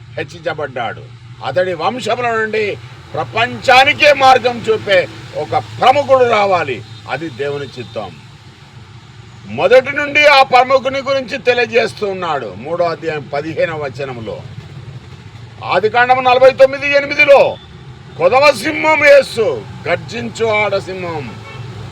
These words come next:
యేసు రాజుగా పట్టాభిషేకం పొందే వరకు కూడా రాజదండం యూదా నుండి తొలగిపోదు. మీకా ఐదు రెండు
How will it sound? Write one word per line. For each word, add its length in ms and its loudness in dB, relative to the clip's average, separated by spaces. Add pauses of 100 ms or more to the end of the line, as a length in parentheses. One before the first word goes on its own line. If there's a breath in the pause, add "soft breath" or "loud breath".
(140)
యేసు 360 2
రాజుగా 540 2
పట్టాభిషేకం 1000 2
పొందే 360 2
వరకు 280 4
కూడా 400 -2 (440)
రాజదండం 720 0
యూదా 260 -4
నుండి 240 -8
తొలగిపోదు. 640 -8 (920)
మీకా 460 -2
ఐదు 260 0
రెండు 400 6